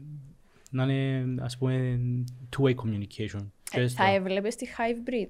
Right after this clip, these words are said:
Speaker 2: να ασχολείται με τούτο το κομμάτι τα επόμενα χρόνια, τα επόμενα
Speaker 1: Εννοείς με
Speaker 2: δέκα;
Speaker 1: πολιτική;
Speaker 2: Ναι. Του εκδημοκρατισμού της, ε,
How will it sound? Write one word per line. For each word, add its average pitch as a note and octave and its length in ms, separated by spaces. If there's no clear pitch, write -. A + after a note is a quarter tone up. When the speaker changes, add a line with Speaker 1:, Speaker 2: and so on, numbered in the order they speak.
Speaker 2:
να F#3+ 80
ασχολείται G#3 760
με G#3 120
τούτο G3 160
το G3 120
κομμάτι G3+ 560
τα G#3 100
επόμενα G3+ 420
χρόνια, G3+ 600
τα G3 80
επόμενα G3 220
Speaker 1:
Εννοείς A#2+ 200
με A#2 80
Speaker 2:
δέκα; G#2 80
Speaker 1:
πολιτική; A2 520
Speaker 2:
Ναι. A3 380
Του B3+ 120
εκδημοκρατισμού G#3+ 840
της, C#4+ 400
ε, C#4+ 60